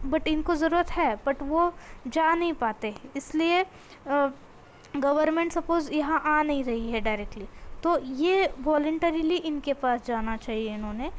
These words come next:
और इन्होंने पूछना चाहिए कि हमें नल लगवाने की, अ, लगवाना है और इस तरीके से हमें जो भी subsidy है वो हमें provide की जाए। तो ये इस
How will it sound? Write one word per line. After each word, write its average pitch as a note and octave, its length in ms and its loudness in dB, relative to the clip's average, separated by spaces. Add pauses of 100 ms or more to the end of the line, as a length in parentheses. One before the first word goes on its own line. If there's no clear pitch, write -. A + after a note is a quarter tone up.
(280)
और C#4+ 100 0
इन्होंने D4+ 380 0
पूछना C4+ 360 -6
चाहिए A#3+ 240 -4
कि D#4+ 140 -8
हमें C4+ 300 -6
नल A#3+ 200 -6
लगवाने G#3 580 -6 (260)
की, E4 140 -8 (680)
अ, A3+ 380 -4 (400)
लगवाना A3 500 -4
है D4 360 -6
और A#3+ 320 -4
इस - 400 -10
तरीके A#3 320 -2
से B3 160 -6
हमें A#3 300 -6
जो A3+ 160 -4
भी A#3 100 -6
subsidy A#3 580 -8
है A#3 140 -4
वो A3 260 -6 (100)
हमें A3 320 -8
provide G#3+ 380 -4
की G#3+ 280 -12
जाए। F#3+ 240 -8 (840)
तो C#4+ 160 2
ये C#4+ 420 0 (120)
इस - 360 -4